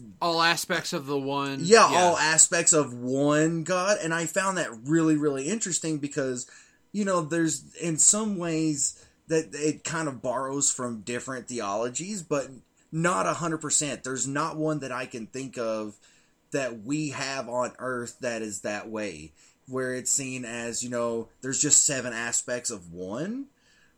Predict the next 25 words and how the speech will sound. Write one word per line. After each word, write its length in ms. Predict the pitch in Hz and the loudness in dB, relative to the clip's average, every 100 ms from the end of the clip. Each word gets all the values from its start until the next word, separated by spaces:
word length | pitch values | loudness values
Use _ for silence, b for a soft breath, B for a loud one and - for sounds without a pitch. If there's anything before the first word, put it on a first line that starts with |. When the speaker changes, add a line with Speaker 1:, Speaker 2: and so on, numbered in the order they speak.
| _ 165 | _ -4
Speaker 1:
Well, 200 | 180 170 | -2 0
that 100 | 196 | 0
Speaker 2:
Um, 60 | |
Speaker 1:
was 120 | 208 - | -2 -2
kind 200 | 220 202 | 0 0
of 40 | |
the 40 | 180 | -2
point 300 | 180 170 156 | -4 -4 -2
I 80 | |
was 160 | 139 123 | -4 -4
starting 480 | - - - 147 131 | -6 -8 -4 -4 -4
to 60 | 127 | -6
make. 240 | 117 - | -8 -8
Like, 180 | 123 123 | -10 -8
you 120 | 131 | -10
had, 520 | 135 139 135 135 117 b b b b b _ _ _ | -6 -4 -2 -4 -6 b b b b b _ _ _
you, 260 | 143 147 131 | -4 -4 -4
like, 280 | 139 120 117 | -4 -4 -6
well, 200 | 127 113 | -4 -4
I 160 | 107 113 | -4 -6
just 260 | 117 104 | -6 -6
said 180 | 160 127 | -4 -6
it. 60 | 104 | -6
Like, 200 | 110 | -8
you, 80 | 135 | -8